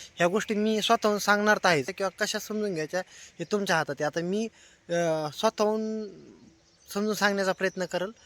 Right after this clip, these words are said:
कारण ह्या गोष्टीवर जे आहे ना, कोणत्याही यूट्यूबरने, अ, किंवा कोणत्याही शेतकऱ्याने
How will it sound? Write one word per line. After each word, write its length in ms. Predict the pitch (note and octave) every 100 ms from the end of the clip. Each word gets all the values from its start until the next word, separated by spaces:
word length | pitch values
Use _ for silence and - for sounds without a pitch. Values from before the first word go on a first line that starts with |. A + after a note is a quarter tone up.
| - - -
कारण 220 | F#3+ F#3 D3+
ह्या 180 | D#3 A3
गोष्टीवर 400 | A3+ - A3+ G3
जे 100 | G#3
आहे 100 | F#3+
ना, 120 | G3 -
कोणत्याही 340 | G3+ G#3+ G#3+
यूट्यूबरने, 680 | G3 G3 G#3+ F#3 F#3 F3+ F#3 F#3 -
अ, 360 | C3+ C#3 C3+ C3+ -
किंवा 160 | E3
कोणत्याही 440 | - F#3 F#3+ F#3+ F3
शेतकऱ्याने 600 | - G3 G3 F3+ E3